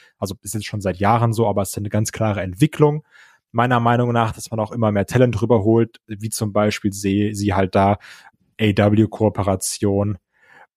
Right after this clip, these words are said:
Mal gucken, was da das Dingen bringt.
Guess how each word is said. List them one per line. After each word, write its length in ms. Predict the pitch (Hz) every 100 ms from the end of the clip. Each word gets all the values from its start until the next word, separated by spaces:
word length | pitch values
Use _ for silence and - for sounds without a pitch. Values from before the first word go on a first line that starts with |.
| _
Mal 180 | 113 113
gucken, 440 | - - 127 113 - _ -
was 500 | 104 104 - - _ _ _
da 300 | 110 110 110
das 220 | 123 117
Dingen 320 | - 117 113 107
bringt. 580 | 110 110 113 107 -